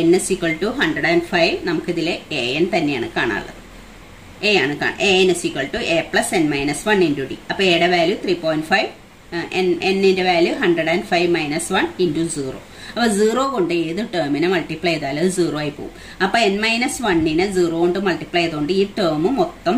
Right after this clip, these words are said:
സീറോ ആയി പോയി. അപ്പൊ ത്രീ പോയിന്റ് ഫൈവ്, A യുടെ വാല്യൂ മാത്രമേ ഉള്ളൂ. ഇത് സീറോ ആയതുകൊണ്ട് ത്രീ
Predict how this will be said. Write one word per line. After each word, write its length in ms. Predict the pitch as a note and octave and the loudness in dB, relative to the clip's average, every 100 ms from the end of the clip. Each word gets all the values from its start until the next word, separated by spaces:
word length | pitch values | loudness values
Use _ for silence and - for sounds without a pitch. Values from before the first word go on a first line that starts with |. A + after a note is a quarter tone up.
| C#4 | 4
സീറോ 240 | C4 C#4 C3+ | 2 2 2
ആയി 120 | C3 - | 0 -4
പോയി. 140 | - - - - - A3 | -14 -16 -20 -20 -10 -6
അപ്പൊ 120 | A#3 - - | -4 -6 4
ത്രീ 100 | F#3+ F3 | 4 6
പോയിന്റ് 240 | E3+ F3 - | 4 2 2
ഫൈവ്, 180 | E3 C#3+ - F#3 | -2 -2 -2 0
A 20 | |
യുടെ 140 | F3+ G3 | 2 2
വാല്യൂ 280 | F#3 D3+ E3+ F#3+ | 2 2 2 0
മാത്രമേ 280 | D3+ - D#3 | -2 -6 -6
ഉള്ളൂ. 120 | A#2 - - - | -6 -10 -16 -2
ഇത് 80 | G3+ F#3+ | 0 2
സീറോ 280 | F#3+ F#3+ G#3 F#3 | 4 4 4 2
ആയതുകൊണ്ട് 500 | D3+ D3 D3+ D3 F3+ - | 0 -4 -2 -2 -2 0
ത്രീ 100 | G3 | 0